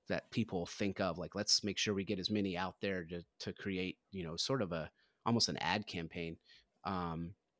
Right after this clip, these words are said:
but, uh, for what, for however it did happen,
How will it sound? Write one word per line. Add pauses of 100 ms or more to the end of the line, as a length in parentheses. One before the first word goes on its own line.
(560)
but, (360)
uh, (640)
for
what,
for
however
it
did
happen,